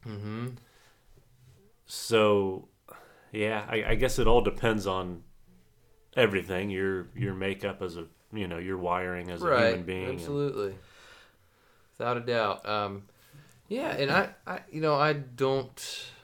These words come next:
Speaker 1: I was spanked a few times in my day, and, uh,
Speaker 2: I might have had one,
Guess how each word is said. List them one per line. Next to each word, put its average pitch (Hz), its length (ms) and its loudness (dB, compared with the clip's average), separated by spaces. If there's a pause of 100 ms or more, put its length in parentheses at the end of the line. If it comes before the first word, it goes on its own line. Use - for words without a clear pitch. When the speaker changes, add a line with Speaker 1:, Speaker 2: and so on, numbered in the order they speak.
(100)
Speaker 1:
I 151 100 4
was 139 180 0
spanked 104 400 -4
a 104 40 -12
few 104 220 -8
times 98 760 -6
in 107 80 -12
my 95 120 -4
day, 92 480 -4 (180)
and, 92 360 -12
uh, 87 260 -8 (340)
Speaker 2:
I - 40 -16
might 90 220 -12
have 82 100 -14
had 82 180 -10
one, 80 640 -12